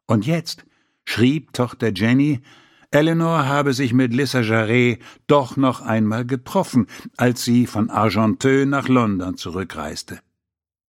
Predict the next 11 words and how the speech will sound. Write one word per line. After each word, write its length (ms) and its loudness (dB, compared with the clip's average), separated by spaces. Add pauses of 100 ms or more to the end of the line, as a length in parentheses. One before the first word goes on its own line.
(540)
Die 80 4
beiden 360 0
hatten 240 -2
sich 200 -6
in 100 -2
Paris 500 -2
auf 180 -4
dem 160 2
Bahnhof 400 2
Saint-Lazare 840 2
verabredet, 800 -12